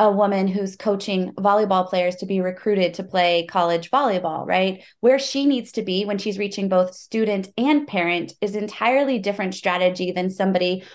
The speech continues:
over here, like another client of mine who's an infidelity coach, right? Who's having these most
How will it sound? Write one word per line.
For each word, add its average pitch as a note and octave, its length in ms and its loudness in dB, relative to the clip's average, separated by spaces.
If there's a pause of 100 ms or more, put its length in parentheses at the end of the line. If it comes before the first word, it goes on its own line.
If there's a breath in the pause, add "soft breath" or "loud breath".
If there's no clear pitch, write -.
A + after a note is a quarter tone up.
over G3 180 2
here, F#3+ 300 2
like F3 260 0 (360)
another G3+ 260 4
client F#3 300 -2
of F#3 80 -4
mine F3+ 180 0
who's F#3+ 160 -2
an F#3+ 80 0
infidelity G3 720 2
coach, - 420 -6
right? F3 260 2
Who's F#3+ 240 -2
having G3 280 -2
these F#3+ 160 -2
most F#3 180 0